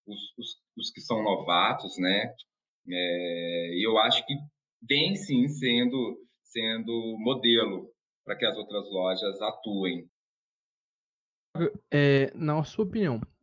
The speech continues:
Speaker 2: qual que é a importância hoje do Organized Play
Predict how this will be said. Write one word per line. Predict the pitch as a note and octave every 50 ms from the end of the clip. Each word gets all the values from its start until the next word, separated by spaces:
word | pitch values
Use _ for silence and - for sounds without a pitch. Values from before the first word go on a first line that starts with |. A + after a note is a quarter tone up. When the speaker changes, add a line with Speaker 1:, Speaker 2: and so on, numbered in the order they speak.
| _ _ _ _ _
Speaker 2:
qual | G3+ F3+ G3
que | F#3+ - B3
é |
a | A#3
importância | G#3+ G3 G3 G#3 F#3+ F#3+ F#3+ E3 E3+ E3 - - E3+
hoje | C#3 B2+ B2+ C3 C#3 D3+ F3 F#3+ - -
do | C#3 C3 B2+ B2+ C3
Organized | C3+ C#3 C3 C3+ B2+ B2+ B2+ C3+ D3 D#3+ E3+ E3 D#3+
Play | - - B2+ A#2+ B2 C#3+ -